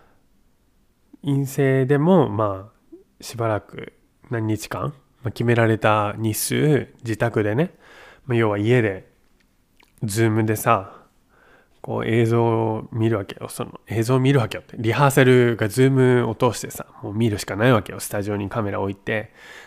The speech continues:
で、スタジオでリハーサルしてるのを家で見て。まあ、頑張ってさ、動いたりとかしてもさ、家で動ける分なんてもうたかが知れてるから、もうすっごいやりづらいんだけど、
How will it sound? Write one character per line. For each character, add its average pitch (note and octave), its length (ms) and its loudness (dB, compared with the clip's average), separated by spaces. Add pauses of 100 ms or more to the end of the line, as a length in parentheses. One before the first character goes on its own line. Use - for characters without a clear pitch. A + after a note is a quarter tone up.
(160)
で、 G#2 300 -6
ス - 60 -14
タ G#2 120 -4
ジ G#2+ 80 -4
オ A2 60 0
で G#2+ 120 -2
リ G#2+ 100 -2
ハ G#2+ 100 -4
ー G#2 40 -4
サ G#2 120 0
ル G#2 80 -2
し - 80 -8
て B2 100 0
る C#3+ 60 2
の D#3+ 120 4
を A2 60 2
家 G2 180 -2
で G2 100 -6
見 G2 160 -8
て。 - 260 -18 (680)
ま G2+ 80 -14
あ、 - 60 -14
頑 A2+ 180 -4
張 C#3 80 0
っ C3+ 80 -6
て - 100 -16
さ、 G2+ 300 -10 (460)
動 A#2 280 0
い A#2+ 60 0
た A2 100 -4
り G2 100 -6
と - 120 -12
か - 180 -14
し - 100 -14
て A#2 100 -6
も G2+ 120 -10
さ、 A2 220 -20
家 A2 340 0
で D3+ 100 6
動 A2 220 4
け C3 160 2
る G2+ 600 0 (300)
分 G#2 220 -4
な G2 120 -4
ん F#2+ 80 -8
て A2 180 -10
も G#2 220 -4
う F2+ 40 -8
た - 100 -12
か A#2 120 0
が A2+ 120 -2
知 - 120 -4
れ G2+ 180 -2 (260)
て A#2+ 120 0
る A2 80 0
か G#2 100 -4
ら、 G2+ 60 -4
も G2+ 120 -6
う F#2+ 40 -10
す - 140 -4
っ G#2 40 -2 (100)
ご C3+ 160 4
い A#2 140 0 (680)
や A2+ 120 2
り G#2+ 60 -2
づ A2+ 120 0
ら A2+ 120 4
い G#2+ 60 2
ん G2+ 40 0
だ F#2+ 80 -4
け G#2+ 100 -6
ど、 G#2 340 -4